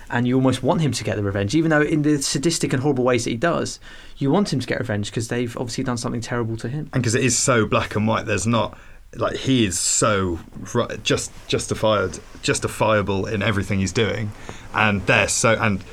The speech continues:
Speaker 2: like you say, the, they build these, they are just archetypal bad guys. And the f-, you can't, there's nothing, there's not a grey area, there's not a saving grace. They're bad guys, they need to go.
Speaker 1: Yeah.
Speaker 2: Well, they're gonna carry on terrorising the city, and he's just been, he is the angel. He's been brought back from life. He is J C himself, the big dog,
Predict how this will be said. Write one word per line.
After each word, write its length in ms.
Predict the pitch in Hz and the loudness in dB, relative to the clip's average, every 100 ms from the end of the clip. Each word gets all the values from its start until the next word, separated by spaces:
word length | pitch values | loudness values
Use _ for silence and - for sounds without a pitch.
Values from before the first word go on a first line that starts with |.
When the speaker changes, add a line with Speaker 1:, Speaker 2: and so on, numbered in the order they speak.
| - 139 | -6 -2
Speaker 2:
like 120 | 110 | 0
you 60 | |
say, 180 | - 117 | 2 0
the, 100 | 92 | 0
they 240 | - - 107 | -2 0 2
build 260 | 127 107 | 2 2
these, 220 | 101 92 | 0 -2
they 240 | - - 104 | -4 -2 0
are 140 | 101 | 0
just 160 | 95 - | -2 -2
archetypal 580 | 113 107 113 101 98 92 | -2 -2 -4 -4 -2 -2
bad 280 | 95 107 - | 0 0 0
guys. 240 | 90 104 | -6 -6
And 80 | 110 | -6
the 40 | - | -8
f-, 400 | - - - - | -16 -18 -18 -6
you 100 | 120 | -2
can't, 280 | 139 117 - | 0 0 2
there's 220 | 113 101 | 0 4
nothing, 520 | 113 120 131 - 98 | 4 4 2 0 -2
there's 140 | 98 101 | 0 0
not 160 | 127 | 0
a 60 | 110 | 0
grey 200 | 123 107 | 2 2
area, 100 | 98 | 2
there's 140 | 92 98 | 0 -2
not 100 | 90 | -2
a 20 | |
saving 300 | - 98 90 | -2 -2 -2
grace. 180 | 92 87 | -4 -2
They're 180 | - 120 | 0 2
bad 220 | 107 104 | 0 -2
guys, 220 | - 95 - | -2 -2 2
they 160 | 123 | 2
need 140 | 95 95 | 2 -4
to 80 | 82 | -4
go. 280 | 101 82 - - - | -4 -4 -8 -18 -6
Speaker 1:
Yeah. 80 | 127 | 2
Speaker 2:
Well, 80 | 117 | 4
they're 100 | 117 | 4
gonna 160 | 101 | 2
carry 280 | - 104 104 | 2 2 4
on 120 | 92 | 2
terrorising 560 | 87 104 92 90 85 87 | 0 2 2 0 -2 -4
the 80 | 87 | -2
city, 380 | - 92 101 - - - - - | -2 -2 -4 -12 -18 -20 -20 -6
and 140 | 101 | -2
he's 240 | 101 104 98 | 2 2 0
just 220 | 101 - | -2 -2
been, 260 | 95 90 90 - - | -2 -2 -8 -16 -4
he 180 | 110 110 | 2 2
is 120 | 95 | 2
the 120 | 101 | 2
angel. 220 | 113 95 | 2 0
He's 100 | 87 | -4
been 140 | - 85 | -6 -4
brought 240 | 117 110 | -2 0
back 140 | 95 | -4
from 160 | - 104 | -4 -2
life. 160 | 98 92 | 0 0
He 120 | 107 | 0
is 160 | 98 - - | 0 -4 -2
J 220 | - 110 | 2 2
C 260 | 95 - 101 | 2 0 0
himself, 480 | 90 82 113 90 - | 0 0 0 -2 -4
the 100 | 98 | -2
big 240 | 113 95 | 0 0
dog, 280 | 110 87 | 0 0